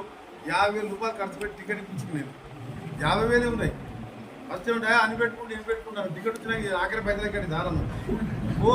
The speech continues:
అన్న, నడుచుకుంటూ పోయి, దండ పెట్టుకుంటూ పోయిండు. యా-, అరవై వేలతో గెలిచిండు. ఈయన సొంత కాని కదా, ఈ పదేళ్ళు ఎలగబెట్టింది మంత్రిగా. తుంగతుర్తిలో ఏమైనా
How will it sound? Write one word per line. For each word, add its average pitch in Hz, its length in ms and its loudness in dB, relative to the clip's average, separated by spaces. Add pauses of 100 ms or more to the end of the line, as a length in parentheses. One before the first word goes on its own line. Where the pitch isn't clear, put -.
అన్న, 214 160 2 (120)
నడుచుకుంటూ 220 380 0
పోయి, 196 160 -2
దండ 208 100 0 (100)
పెట్టుకుంటూ 220 340 -2
పోయిండు. 226 280 -4
యా-, 190 200 2
అరవై 202 160 -2
వేలతో 202 200 -2 (100)
గెలిచిండు. 147 280 -6 (1000)
ఈయన 214 200 -4
సొంత 226 280 -2
కాని 240 440 2
కదా, 240 140 -2 (880)
ఈ 127 40 -10 (100)
పదేళ్ళు 180 380 4
ఎలగబెట్టింది 214 480 4
మంత్రిగా. 175 340 -6 (1040)
తుంగతుర్తిలో 226 540 0
ఏమైనా 208 180 2